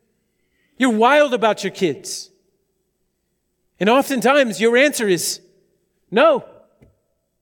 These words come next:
Not because you hate them or want to withhold some good from them, but because you want to give good to them. And oftentimes their requests are not what's good for them.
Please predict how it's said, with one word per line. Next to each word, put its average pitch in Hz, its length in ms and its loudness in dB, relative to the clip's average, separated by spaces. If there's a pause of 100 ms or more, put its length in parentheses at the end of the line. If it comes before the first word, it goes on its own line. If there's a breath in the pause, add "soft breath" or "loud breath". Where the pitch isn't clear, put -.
(1500)
Not 277 240 2
because 240 280 -2
you 226 100 -2
hate 277 220 0
them 226 180 -2
or 220 140 4 (220)
want 247 240 0
to 254 80 -4
withhold 220 380 0
some 220 160 -4
good 220 240 0
from 277 180 -4
them, 185 140 0
but - 200 -18
because 220 280 -2
you 240 60 -4
want 247 160 0
to 220 80 -2
give 233 480 -2
good 196 200 -2
to 151 120 -14
them. - 160 -20 (2000)
And 160 100 -2
oftentimes 175 400 -2
their 175 120 -2
requests - 600 -6
are 170 80 -2
not 170 280 -4
what's 160 200 -10
good 151 200 -6
for 127 80 -14
them. - 160 -20